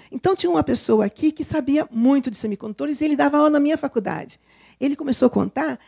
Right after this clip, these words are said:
todas as possibilidades, que é isso que vocês têm agora nas vossas bolsas, que o semicondutor poderia fazer dentro da microeletrônica. Eu tava nesse meinho aí.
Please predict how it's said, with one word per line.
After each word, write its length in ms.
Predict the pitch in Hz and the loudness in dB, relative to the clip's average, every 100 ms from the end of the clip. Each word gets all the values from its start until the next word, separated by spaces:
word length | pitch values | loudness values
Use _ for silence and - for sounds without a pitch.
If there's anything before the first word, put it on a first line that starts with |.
| _ | _
todas 220 | 359 349 | -2 2
as 100 | 339 | 2
possibilidades, 680 | - 240 247 214 202 180 170 | 0 -2 -2 -2 -2 -2 -4
que 140 | - 202 | -4 0
é 60 | |
isso 200 | 190 - | 0 -2
que 60 | - | -4
vocês 160 | 185 - | -2 0
têm 160 | 185 | 0
agora 260 | 175 175 170 | 2 2 0
nas 140 | 165 | 0
vossas 280 | 180 180 185 | 0 -2 -2
bolsas, 600 | 185 233 285 - 330 - - - - | 4 6 6 2 -2 -4 -20 -20 -2
que 100 | 339 | 0
o 60 | |
semicondutor 640 | 339 302 254 233 196 240 262 | 2 0 0 0 0 0 0
poderia 400 | 277 240 214 214 | 0 0 0 0
fazer 360 | 220 208 294 | -4 -2 -4
dentro 280 | 277 302 - | -2 -4 0
da 80 | 302 | 0
microeletrônica. 880 | 294 311 302 349 330 330 226 180 - _ - | 2 2 0 2 2 2 0 -6 -10 _ -10
Eu 100 | 294 | -4
tava 200 | 311 302 | -2 -2
nesse 260 | 311 - | -2 0
meinho 480 | 302 302 294 302 233 | 0 2 4 4 4
aí. 260 | 175 151 | 0 -6